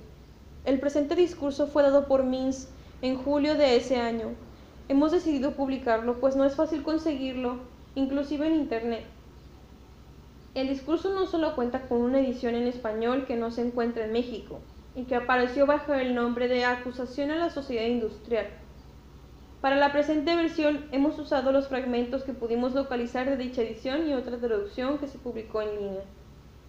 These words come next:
A la par de ese proceso hemos cotejado y corregido ambas versiones con dos transcripciones del inglés que llevan por título El marxismo es tan ajeno a mi cultura como el capitalismo y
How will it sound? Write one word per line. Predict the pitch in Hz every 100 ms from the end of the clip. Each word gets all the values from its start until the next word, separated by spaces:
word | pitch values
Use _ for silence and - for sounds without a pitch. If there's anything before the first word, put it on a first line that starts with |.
| - - - - - - - -
A | 233
la | 247
par | 254 254
de |
ese | 277 302
proceso | 294 294 302 311
hemos | 277 277
cotejado | 277 294 269 269 254
y | 269
corregido | 277 262 269 269 262
ambas | 240 233 240
versiones | 247 262 233 233 -
con | 233 233
dos | 240
transcripciones | 277 285 277 262 233 226 233
del | 240
inglés | 208 214 233 254
que | 262
llevan | 240 240
por | 233 214
título | 247 240 277 294 311 - - - - -
El | 240 247
marxismo | 226 - 302 294 311
es | 294
tan | 262
ajeno | 233 240 233
a |
mi | 240
cultura | 240 220 - 240 247
como | 247 214
el |
capitalismo | 214 202 214 220 247 285 277 - -
y | 262 320